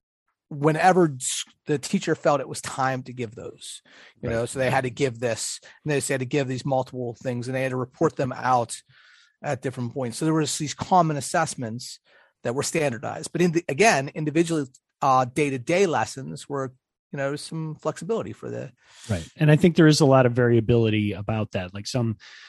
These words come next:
Speaker 2: some high schools, all the chemistry classes or physics classes or whatever, they take a common assessment. Um, and then others, they don't have that sort of thing. And, and, and then of course there's standardized exams, right? Which are
Speaker 1: Right.
Speaker 2: national or state level,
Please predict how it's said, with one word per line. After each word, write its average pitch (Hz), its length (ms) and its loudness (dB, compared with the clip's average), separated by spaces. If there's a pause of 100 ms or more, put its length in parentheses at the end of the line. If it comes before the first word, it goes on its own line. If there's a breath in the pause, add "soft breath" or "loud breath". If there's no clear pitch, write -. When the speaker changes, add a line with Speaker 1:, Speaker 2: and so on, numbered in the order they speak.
(120)
Speaker 2:
some 135 180 0
high 131 140 2
schools, 131 640 2
all 123 320 4
the 117 340 2
chemistry 123 540 2
classes 120 580 0
or 113 160 0
physics 120 360 -4
classes 120 320 -4
or 120 40 -4
whatever, 117 320 0
they 113 200 0
take 120 240 -2
a 127 40 0
common 120 300 0
assessment. 117 640 2 (460 loud breath)
Um, 107 380 2
and 120 180 0
then 110 100 0
others, 113 540 2 (160)
they 127 100 2
don't 185 220 0
have 104 220 -8
that 87 240 -14
sort 98 180 -10
of 90 80 -14
thing. 98 260 -10
And, 98 160 -10 (360 soft breath)
and, 117 320 0 (100)
and 139 160 0
then 165 140 6
of 156 80 0
course 143 320 6
there's 131 360 4
standardized 131 640 2
exams, 131 720 0
right? 113 240 2
Which 135 220 4
are 117 320 6
Speaker 1:
Right. 110 200 -4 (180)
Speaker 2:
national 127 800 4
or 120 320 4
state 151 360 0
level, 101 480 0